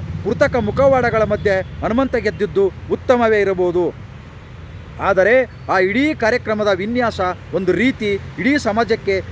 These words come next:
ಬಿಸ್ಕತ್ ಎಂದಂತೆ ಕಾರ್ಪೊರೇಷನ್, ಸಂಸ್ಕೃತಿ, ಒಬ್ಬ ನಟ ಮತ್ತು ಒಂದು ವಾಹಿನಿಯ ಮೂಲಕ ಇಡೀ ಸಮಾಜವನ್ನು ನಿಯಂತ್ರಣಕ್ಕೆ ತೆಗೆದುಕೊಳ್ಳುವ ಮತ್ತು ತನ್ನ ಆರ್ಥಿಕ ಅಭಿವೃದ್ಧಿಯನ್ನು ಹೊಂದುವ ಪರೋಕ್ಷ ಉದ್ದೇಶ ಹೊಂದಿರುತ್ತದೆ ಎಂಬುದನ್ನು ಮರೆಯಬಾರದು.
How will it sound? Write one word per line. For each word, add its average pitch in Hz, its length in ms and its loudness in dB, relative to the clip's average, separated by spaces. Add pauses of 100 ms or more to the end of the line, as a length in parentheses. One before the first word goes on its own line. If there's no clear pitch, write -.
(140)
ಬಿಸ್ಕತ್ 202 400 2
ಎಂದಂತೆ 196 480 0
ಕಾರ್ಪೊರೇಷನ್, 240 880 0 (300)
ಸಂಸ್ಕೃತಿ, 247 580 -2 (180)
ಒಬ್ಬ 175 180 2
ನಟ 196 220 0 (100)
ಮತ್ತು 226 320 -2
ಒಂದು 208 240 0
ವಾಹಿನಿಯ 233 440 2
ಮೂಲಕ 220 380 0 (380)
ಇಡೀ 262 200 2
ಸಮಾಜವನ್ನು 214 800 0 (240)
ನಿಯಂತ್ರಣಕ್ಕೆ 233 500 2
ತೆಗೆದುಕೊಳ್ಳುವ 220 680 2
ಮತ್ತು 208 400 0 (220)
ತನ್ನ 208 200 0
ಆರ್ಥಿಕ 233 360 0
ಅಭಿವೃದ್ಧಿಯನ್ನು 208 580 0
ಹೊಂದುವ 214 420 2 (320)
ಪರೋಕ್ಷ 240 300 0
ಉದ್ದೇಶ 185 460 2
ಹೊಂದಿರುತ್ತದೆ 180 640 0
ಎಂಬುದನ್ನು 185 680 -2
ಮರೆಯಬಾರದು. 160 640 2